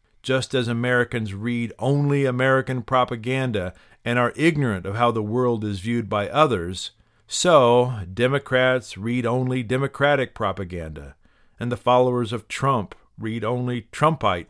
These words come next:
propaganda. If we Americans took Jesus' message even a little bit seriously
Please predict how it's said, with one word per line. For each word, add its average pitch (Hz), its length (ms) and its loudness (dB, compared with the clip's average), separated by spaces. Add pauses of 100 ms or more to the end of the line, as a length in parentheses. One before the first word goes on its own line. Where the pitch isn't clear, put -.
propaganda. 85 840 -8 (440)
If 110 220 -4
we 151 400 -2
Americans 120 880 -2 (180)
took 190 320 -2
Jesus' 147 680 -4
message 127 720 -6
even 165 420 -2
a 147 120 4
little 151 440 2
bit 156 260 -4
seriously 92 840 -4